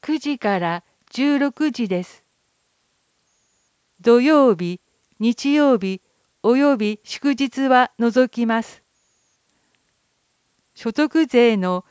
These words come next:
申告期限は三月十五日火曜日ですが、三月に入ると会場の混雑が予想されます。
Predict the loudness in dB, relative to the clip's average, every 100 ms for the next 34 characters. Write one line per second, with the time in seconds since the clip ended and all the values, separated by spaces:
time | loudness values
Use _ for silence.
0 | _ _ -6 -2 0 0 -2 -2 -4 -4
1 | -2 0 2 0 -2 -4 -6 _ _ _
2 | _ _ 0 2 2 0 -2 -4 -4 -4
3 | -8 -4 0 0 2 2 2 -2 -8 -10
4 | -10 _ _ -4 -2 2 2 0 0 -2
5 | -4 -6 -6 -8 _ _ _ _ 0 2
6 | 2 2 0 -2 -4 -4 -2 -2 -2 -4
7 | -4 -8 -8 _ _ _ -2 0 0 -2
8 | 0 0 2 0 0 0 0 0 -4 -4
9 | -4 -4 -4 -4 0 0 0 -4 -4 -4
10 | -6 -8 -20